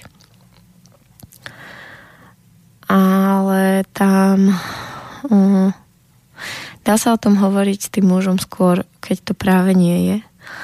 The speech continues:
A naozaj mu o tom rozprávať, ako vlastne ten cyklus funguje, možno mu pustiť nejaké tie relácie a hovoriť mu o tom.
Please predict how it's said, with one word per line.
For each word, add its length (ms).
A 80
naozaj 400
mu 160
o 60
tom 180
rozprávať, 720
ako 160
vlastne 400
ten 160
cyklus 400
funguje, 800
možno 320
mu 160
pustiť 480
nejaké 160
tie 240
relácie 560
a 240
hovoriť 320
mu 240
o 60
tom. 260